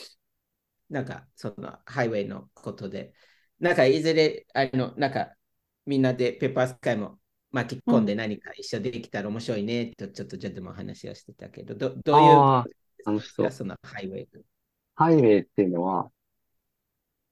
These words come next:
Speaker 2: あの、基本的に僕と、そのさっきの、鹿児島のそのデザイン事務所のジャッ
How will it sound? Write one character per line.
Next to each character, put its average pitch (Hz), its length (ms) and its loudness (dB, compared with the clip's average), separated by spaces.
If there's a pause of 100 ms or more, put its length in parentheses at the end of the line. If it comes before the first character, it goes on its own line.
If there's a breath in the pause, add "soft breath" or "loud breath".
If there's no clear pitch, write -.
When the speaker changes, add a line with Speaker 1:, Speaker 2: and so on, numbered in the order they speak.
Speaker 2:
あ 113 100 -2
の、 90 540 -4 (1080)
基 - 60 2
本 143 100 6
的 139 180 4
に 127 140 4
僕 107 240 0
と、 127 360 2 (1000)
そ 117 80 0
の 104 200 0
さ 117 80 -2
っ 107 160 -10
き 101 80 0
の、 90 280 -2 (1000)
鹿 107 100 2
児 107 200 -2
島 110 180 8
の 104 180 6
そ - 80 -2
の 95 80 -2
デ 98 140 0
ザ 107 140 4
イ 104 40 4
ン - 40 4
事 98 60 0
務 107 200 4
所 98 140 -4
の 87 220 -2 (140)
ジ 117 80 2
ャ 110 60 2
ッ - 80 -8